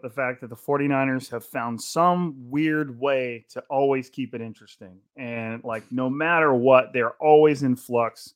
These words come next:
whether it's good or bad. And this year, the coaching staff was one of the biggest changes. I mean, and we've seen it in the team. I mean, I guess the core is always gonna be Kyle Shanahan. He's seen as, like, the nucleus. Everybody's still trying to figure out how much Mike McDaniel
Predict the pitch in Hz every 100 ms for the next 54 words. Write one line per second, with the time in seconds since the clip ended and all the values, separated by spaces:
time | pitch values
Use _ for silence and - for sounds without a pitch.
0 | _ _ - 135 131 127 - - 156 151
1 | 123 131 131 127 127 123 131 147 - 151
2 | 143 135 120 120 - 156 - 117 - 113
3 | 107 - 104 110 104 95 113 107 - 110
4 | 98 95 _ - 107 104 101 104 _ _
5 | _ - 135 156 175 202 208 185 156 143
6 | 170 190 185 160 147 139 143 131 151 160
7 | - 139 - 165 170 160 123 123 135 135
8 | 127 - 123 117 117 113 117 107 107 113
9 | 104 98 95 101 117 113 - 123 117 107
10 | - 107 - _ _ _ - 131 139 139
11 | 139 131 - - 151 160 160 156 139 -
12 | - 143 160 - 151 147 135 123 147 131
13 | 131 135 139 127 120 127 120 - 120 120
14 | - 101 117 120 117 110